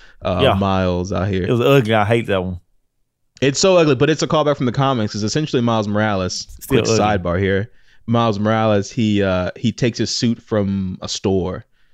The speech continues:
Speaker 1: He just, kinda like in the movie, but it's different in the comics. And that's essentially what that suit was, so.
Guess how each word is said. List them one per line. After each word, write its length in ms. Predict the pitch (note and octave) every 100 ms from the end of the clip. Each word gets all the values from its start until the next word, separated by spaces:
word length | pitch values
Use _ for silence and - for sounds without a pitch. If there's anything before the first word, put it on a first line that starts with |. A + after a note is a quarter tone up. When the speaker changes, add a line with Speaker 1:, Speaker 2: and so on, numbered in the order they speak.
| _
Speaker 1:
He 100 | G#2
just, 260 | F#2+ F2 -
kinda 220 | D#3+ D3+
like 160 | A#2+ A2+
in 60 |
the 60 | G#2
movie, 280 | G2 G2 F#2+
but 180 | F#2 G2
it's 100 | G#2
different 280 | G#2 -
in 40 | F2+
the 60 |
comics. 360 | F2+ F2+ E2 -
And 60 | G2+
that's 140 | -
essentially 260 | - G2 F2+
what 80 |
that 140 | - -
suit 200 | E2 -
was, 200 | - -
so. 180 | -